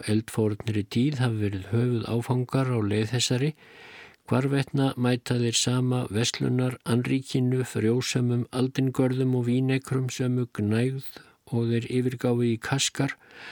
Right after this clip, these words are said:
af baðmull, hör og hampi, korni og matvælum.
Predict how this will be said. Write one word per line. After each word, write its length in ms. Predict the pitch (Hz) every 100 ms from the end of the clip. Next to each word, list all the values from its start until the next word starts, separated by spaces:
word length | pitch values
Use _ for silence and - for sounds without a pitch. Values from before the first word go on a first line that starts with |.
| -
af 220 | - 85 -
baðmull, 520 | 107 131 139 135 135 -
hör 360 | - 120 131 135
og 180 | - 82
hampi, 480 | 135 147 _ - 123 -
korni 680 | - 127 127 - 127 120 110
og 160 | 123 120
matvælum. 560 | 120 - 82 76 101